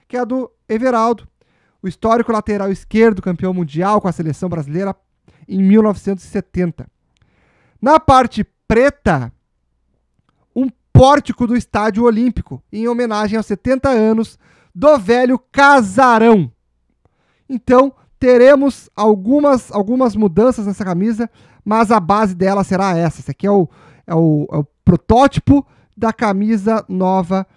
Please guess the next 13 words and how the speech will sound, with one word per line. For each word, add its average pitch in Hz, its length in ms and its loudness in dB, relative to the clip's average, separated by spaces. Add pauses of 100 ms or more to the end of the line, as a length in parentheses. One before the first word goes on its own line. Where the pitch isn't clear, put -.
(220)
do 214 220 2
Imortal, 220 580 0
que 269 240 -4
será 214 600 -2 (340)
lançada, 247 1600 4
rapaziada. 151 800 -6
Então, 247 360 0 (240)
quero 285 220 2
ver 269 120 4
os 269 120 4
comentários 220 420 -2
de 190 80 -2
vocês, 202 580 -2